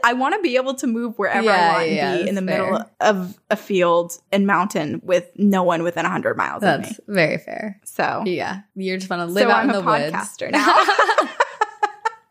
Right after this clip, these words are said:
Speaker 2: A little different than forensic psychology, but, uh, I guess we get to analyze
Speaker 1: <laughs>
Speaker 2: ghosts. So, uh,
Speaker 1: Yeah.
Speaker 2: and murderous
Speaker 1: I used
Speaker 2: ghosts.
Speaker 1: my I O psych degree for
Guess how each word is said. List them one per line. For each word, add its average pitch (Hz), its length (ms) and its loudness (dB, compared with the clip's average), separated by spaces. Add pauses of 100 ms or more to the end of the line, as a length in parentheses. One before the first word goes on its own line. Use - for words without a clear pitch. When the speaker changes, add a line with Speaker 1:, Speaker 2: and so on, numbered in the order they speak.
(1080)
Speaker 2:
A - 20 2
little 427 240 2
different 285 280 2
than 226 160 -2
forensic 214 440 0
psychology, 180 680 0
but, 233 200 0
uh, 240 240 2
I 226 60 2
guess 247 220 -2
we 269 80 -2
get 233 140 -2
to - 200 0
analyze 170 720 0 (140)
Speaker 1:
<laughs> 196 140 -16
Speaker 2:
ghosts. 175 640 -4
So, - 80 -4
uh, 165 960 -2 (320)
Speaker 1:
Yeah. 214 260 2
Speaker 2:
and 214 140 2
murderous 185 480 2
Speaker 1:
I 190 60 -2
used 170 140 4
Speaker 2:
ghosts. 240 160 2
Speaker 1:
my 302 120 4
I 240 240 0
O 233 120 2
psych 226 280 -4
degree 208 380 0
for 185 480 -4